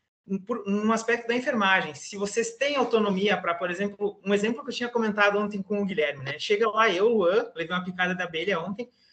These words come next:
no hospital sou ficha azul, por exemplo, né?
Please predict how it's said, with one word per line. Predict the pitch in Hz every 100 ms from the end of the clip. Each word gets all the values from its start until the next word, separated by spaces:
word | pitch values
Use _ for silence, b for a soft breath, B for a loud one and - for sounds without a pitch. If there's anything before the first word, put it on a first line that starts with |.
| b
no | 208
hospital | 208 - 220 240
sou | - 254 262 262 -
ficha | 247 277
azul, | 240 185 214 -
por | 156
exemplo, | 151 143 131 135
né? | 139 208